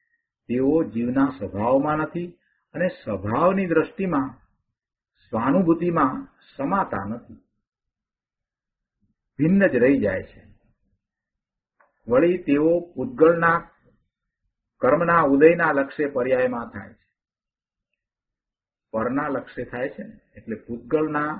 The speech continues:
એટલે કે કર્મના ઉદયના લક્ષ્ય પર્યાયમાં થાય છે. કર્મનો ઉદય એવો આવ્યો છે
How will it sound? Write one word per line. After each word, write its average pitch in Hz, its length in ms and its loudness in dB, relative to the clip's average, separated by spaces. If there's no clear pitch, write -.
એટલે - 200 -10
કે 113 100 -8
કર્મના 151 580 0
ઉદયના 143 580 -2
લક્ષ્ય 147 400 -6
પર્યાયમાં 127 600 -2
થાય 139 260 -8
છે. 107 160 -10
કર્મનો 123 380 -6
ઉદય 120 240 -4
એવો 120 300 -2
આવ્યો 107 300 -2
છે 104 200 -12